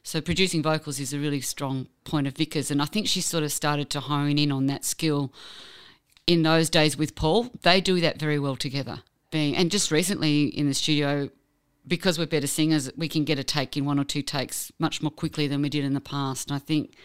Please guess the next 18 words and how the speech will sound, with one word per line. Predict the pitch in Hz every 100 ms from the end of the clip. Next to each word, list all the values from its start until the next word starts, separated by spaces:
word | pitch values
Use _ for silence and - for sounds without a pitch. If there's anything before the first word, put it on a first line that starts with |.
| - - - - _
that's | 190 -
been | 226
interesting | 185 165 165 147
to | 131 131
watch. | 117 - - - - _ _
You | 139
know, | 127 127
we | 160
haven't | 196 175
given | 170 151
up. | 143 -
That, | 175 -
that, | 202 - -
that | 202 -
skill | - - 196 165 147
of | 147
hers | 143 160 147 139
is, | 139